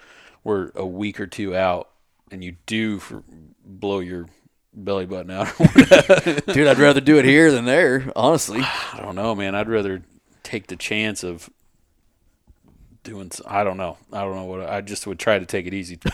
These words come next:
Speaker 1: <laughs> just so I could go hunting, though.
Speaker 2: I'm sure the freaking listener wants to hear about my hernia.
Speaker 1: Yeah, no kidding.
Speaker 2: Uh, yeah, so anyway, um, but today's show is pretty good. Um, it's just you and I today.
Speaker 1: Mm-hmm.
Speaker 2: Um,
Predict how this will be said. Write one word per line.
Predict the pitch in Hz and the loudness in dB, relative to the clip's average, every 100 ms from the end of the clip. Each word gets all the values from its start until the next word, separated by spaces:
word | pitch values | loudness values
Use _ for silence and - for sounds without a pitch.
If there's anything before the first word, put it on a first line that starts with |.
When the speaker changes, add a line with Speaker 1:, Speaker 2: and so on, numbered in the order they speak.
| - | -8
Speaker 1:
<laughs> | - - | -14 -12
just | 123 113 | -4 -2
so | - | 0
I | 101 | -2
could | 90 90 | -2 -6
go | 85 | -6
hunting, | 95 95 82 | -8 -10 -14
though. | 82 | -14
Speaker 2:
I'm | 87 | -12
sure | - 101 98 | -8 -6 -6
the | 85 | -6
freaking | 104 92 87 | -6 -6 -8
listener | 90 92 87 | -10 -10 -10
wants | 87 90 | -12 -12
to | 92 | -10
hear | 92 | -6
about | 90 - | -6 -8
my | 80 | -14
hernia. | - 104 90 85 85 85 - | -14 -12 -12 -12 -14 -14 -12
Speaker 1:
Yeah, | 87 73 - | -10 -10 -12
no | 95 | -14
kidding. | - 95 92 - - - - | -10 -10 -12 -20 -20 -20 -12
Speaker 2:
Uh, | 104 78 69 73 73 | -10 -8 -8 -8 -8
yeah, | 92 73 - | -8 -10 -12
so | - 104 | -6 -2
anyway, | 113 101 90 95 - - | 0 -2 -2 -4 -6 -4
um, | 113 107 101 95 92 90 - _ _ - - _ | 2 2 2 0 -6 -16 -20 _ _ -20 -20 _
but | 107 113 104 104 - _ _ | 0 4 4 0 -6 _ _
today's | - 117 131 | -2 2 4
show | - 131 120 | 4 6 6
is | 104 | 4
pretty | 131 110 | -2 -4
good. | 107 104 104 101 - _ | -2 0 0 -4 -10 _
Um, | - 95 90 87 90 - _ _ - - | -8 -6 -6 -10 -16 -20 _ _ -18 -12
it's | 113 | -4
just | 127 - | -4 0
you | 127 | 0
and | 110 | 0
I | 101 | -2
today. | 95 95 104 - - | -2 -4 -4 -8 -18
Speaker 1:
Mm-hmm. | 101 139 143 | -16 -16 -8
Speaker 2:
Um, | 98 92 90 85 | -4 -2 -4 -6